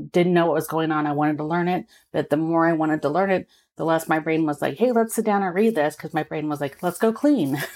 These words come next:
<laughs> Instead, 'cause that's more, you know, that's something that you're actually doing. Whereas if you're sitting down and reading, I don't really wanna do this. You know, I'd rather do something else.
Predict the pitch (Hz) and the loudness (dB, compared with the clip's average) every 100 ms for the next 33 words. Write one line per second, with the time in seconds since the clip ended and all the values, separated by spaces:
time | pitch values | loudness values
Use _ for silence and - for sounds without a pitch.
0 | - - - - - - - - 214 220 | -20 -20 -18 -16 -14 -16 -20 -2 -2 2
1 | 254 247 202 202 170 165 180 185 196 202 | 4 4 2 0 2 0 0 0 2 2
2 | 185 165 160 160 175 160 160 175 165 147 | 0 0 2 2 2 0 -2 -2 0 0
3 | 147 143 - 214 240 247 165 151 147 147 | -2 -2 0 0 0 0 -2 -2 -2 -2
4 | 151 160 160 - 165 165 165 165 180 247 | -6 -4 -2 -2 -2 0 0 -2 0 0
5 | 247 196 196 190 _ _ _ _ _ _ | 0 0 -2 -6 _ _ _ _ _ _
6 | - 139 156 151 156 147 143 180 190 202 | -12 -2 -2 -2 0 2 2 2 2 2
7 | 220 247 320 - 151 - 147 139 143 147 | 2 2 2 2 -2 -4 -6 -4 -2 -2
8 | 147 165 160 185 190 202 214 240 - - | 0 -2 -2 -4 -2 0 2 2 0 -4